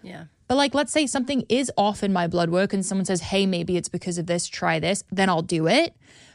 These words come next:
Speaker 2: But, like, also everyone is so different. That's the thing.
Speaker 1: Yeah.
Speaker 2: Like, you kinda need to just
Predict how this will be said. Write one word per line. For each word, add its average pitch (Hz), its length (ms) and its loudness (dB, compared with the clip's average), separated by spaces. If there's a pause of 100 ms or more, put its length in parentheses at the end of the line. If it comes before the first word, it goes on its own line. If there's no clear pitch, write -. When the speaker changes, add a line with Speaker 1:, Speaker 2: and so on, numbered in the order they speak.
(120)
Speaker 2:
But, 226 120 6
like, 240 340 2
also 240 300 0 (100)
everyone 233 400 0
is 220 100 0
so 202 200 -6
different. 180 480 -10
That's 202 220 -10
the 208 100 -4
thing. 190 400 -8 (100)
Speaker 1:
Yeah. - 60 -8
Speaker 2:
Like, 185 240 0
you 214 100 2
kinda 226 300 2
need 233 160 4
to 240 80 -6
just 208 280 -4